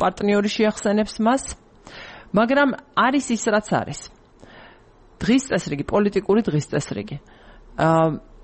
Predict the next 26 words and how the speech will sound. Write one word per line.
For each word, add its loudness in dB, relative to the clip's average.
გადაცემის 2
დასაწყისშივე -2
დავსვი, 2
ა, 4
კითხვა, -2
ვინ 4
ქმნის -6
ამ -8
დღის -10
წესრიგს, -6
რას 2
ემსახურება -2
ეს 0
და, 4
ა, 0
რაც 4
ყველაზე 4
მნიშვნელოვანია. 2
ვინ 6
და 0
რატომ 0
ერთვება 0
ამ -4
დღის -2
წესრიგის -2
შესრულებაში? 0